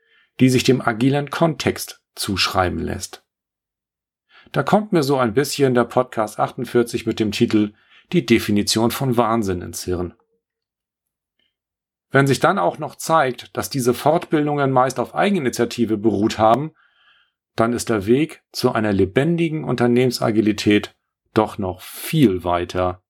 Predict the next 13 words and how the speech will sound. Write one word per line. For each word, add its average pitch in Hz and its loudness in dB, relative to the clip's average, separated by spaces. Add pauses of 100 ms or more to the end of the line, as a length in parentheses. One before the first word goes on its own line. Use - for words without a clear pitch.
(420)
als 120 0
die 117 0
Ergebnishighlights 101 0 (100)
der 104 -2
Studie 87 0 (280)
dies 113 0
suggerieren. 98 -4 (640)
Es - -2
geht 170 4
dabei 156 2
nicht 165 0
nur 151 4
darum, 139 2